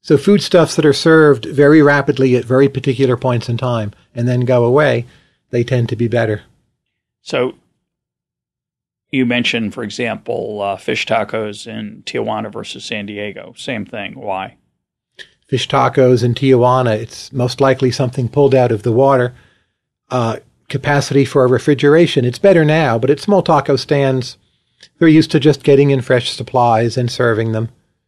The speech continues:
Speaker 1: basically more or less right away, and it will taste very good. San Diego, you're part of this longer food supply chain where everything's regularized and you get a shipment and it's more likely that it's been frozen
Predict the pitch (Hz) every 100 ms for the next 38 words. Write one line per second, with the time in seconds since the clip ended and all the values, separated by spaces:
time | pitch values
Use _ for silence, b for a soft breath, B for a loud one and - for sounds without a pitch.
0 | _ - 107 - - 117 113 110 _ _
1 | 123 120 117 120 113 - 113 120 117 107
2 | 123 123 _ _ _ _ 120 123 127 127
3 | 135 120 - 131 123 123 120 123 b b
4 | b b - 143 151 147 131 131 143 151
5 | 143 139 131 127 117 127 - - 139 123
6 | 131 135 - 131 - - 131 123 - 123
7 | 131 139 107 107 120 147 127 123 123 123
8 | 123 123 113 113 123 123 _ _ _ 107
9 | 117 120 135 139 - 139 131 127 131 -
10 | _ _ _ 120 123 - 123 123 123 127
11 | 135 120 127 - 147 131 139 123 117 120
12 | 127